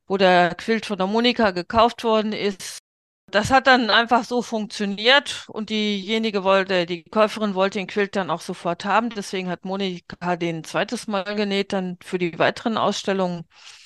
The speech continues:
Aber das ist, war der einzige, der verkauft worden ist.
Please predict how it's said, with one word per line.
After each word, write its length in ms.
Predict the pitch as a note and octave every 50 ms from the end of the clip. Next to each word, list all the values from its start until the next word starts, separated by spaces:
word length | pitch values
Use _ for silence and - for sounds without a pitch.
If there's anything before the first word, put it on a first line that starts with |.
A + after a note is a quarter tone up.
| _ _ _ - - - - - - - _ _ _ _ _ _ _
Aber 280 | - F3+ F3+ F3+ F3+ F3
das 180 | F3+ F3+ - -
ist, 320 | G3 - - - - -
war 140 | G3+ G3 G3+
der 120 | G3+ D3
einzige, 420 | C#3+ F3+ G3+ G#3+ - A#3 F3+ E3+ D#3
der 120 | D#3 D3+
verkauft 480 | - - D#3 - - D#3+ D3+ - - -
worden 200 | D#3+ C#3+ C3 A#2+
ist. 260 | G2+ D3+ - -